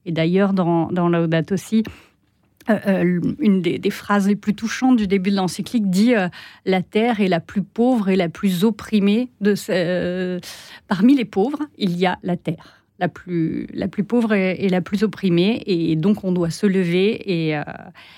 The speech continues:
et passer à l'action pour la, pour la défendre, parce que défendre la terre, c'est aussi défendre les plus pauvres qui vivent le plus fortement, euh, le changement climatique et la perte de biodiversité.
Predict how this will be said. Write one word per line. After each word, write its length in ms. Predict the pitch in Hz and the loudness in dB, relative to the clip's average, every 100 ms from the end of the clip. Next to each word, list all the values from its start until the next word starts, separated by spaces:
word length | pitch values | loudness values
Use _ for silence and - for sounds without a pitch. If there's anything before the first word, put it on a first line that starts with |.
| - | -12
et 80 | - | -6
passer 300 | 165 175 - | -2 -2 0
à 80 | 185 | 0
l'action 380 | 165 - 202 202 | 0 -4 -2 -2
pour 220 | - 160 | 0 -2
la, 360 | 156 147 143 - 151 - 165 _ | -2 -4 -10 -8 -8 -8 -14 _
pour 160 | - 202 | -2 2
la 140 | 190 | 4
défendre, 580 | 190 202 185 202 254 160 - - - | 2 0 -2 0 0 0 -10 -20 -14
parce 220 | 175 - | -12 -10
que 100 | - | -2
défendre 340 | 190 196 190 180 | 0 0 -2 -2
la 80 | 160 | -2
terre, 200 | 214 220 | -2 -4
c'est 180 | - 254 | -4 -2
aussi 260 | 190 - | -2 -4
défendre 360 | 180 165 202 202 | -4 -4 0 0
les 80 | 170 | 0
plus 160 | - | -4
pauvres 320 | 160 185 202 | -4 -2 -2
qui 180 | 202 - | -4 -6
vivent 280 | 170 202 208 - - - - | 0 0 0 -8 -20 -20 -4
le 140 | 202 | -4
plus 160 | - 175 | -4 -8
fortement, 720 | - 165 - 165 180 185 170 | -6 -8 -4 -2 2 2 0
euh, 80 | 143 | -2
le 100 | 170 | -4
changement 400 | - 170 160 160 | -2 -2 0 -2
climatique 540 | - 151 143 202 190 | -2 -2 -2 -4 -2
et 40 | |
la 100 | 151 | -4
perte 200 | 143 170 | -2 -4
de 80 | 160 | -2
biodiversité. 680 | 151 160 156 160 - - _ | -4 -4 -6 -8 -10 -18 _